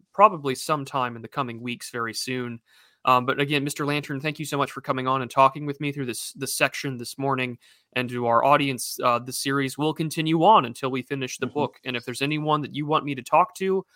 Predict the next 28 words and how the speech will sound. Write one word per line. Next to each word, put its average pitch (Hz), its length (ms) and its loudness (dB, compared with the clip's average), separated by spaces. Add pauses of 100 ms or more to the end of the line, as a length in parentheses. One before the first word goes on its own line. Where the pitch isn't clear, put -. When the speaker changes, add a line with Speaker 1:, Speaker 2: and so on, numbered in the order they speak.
(160)
Speaker 1:
by 131 140 6
all 139 160 6
means, 147 240 -4
let 135 80 0
me 131 80 -4
know 135 160 -2
in 120 60 -4
the 117 80 -10
comments. 147 480 2
You 131 80 -6
can 120 180 -10
email 143 300 0
me 135 160 -4
with, 135 160 -4
through 131 100 -10
my 110 100 -6
YouTube 131 380 -8
channel 135 380 -4
email 123 320 -4
or 117 80 -6
D 123 240 -6
M 123 100 -8
me 120 180 -12
on 113 120 -12
Twitter. 123 400 -4 (420)
Um, 107 420 0
your 131 160 -4
support 131 500 0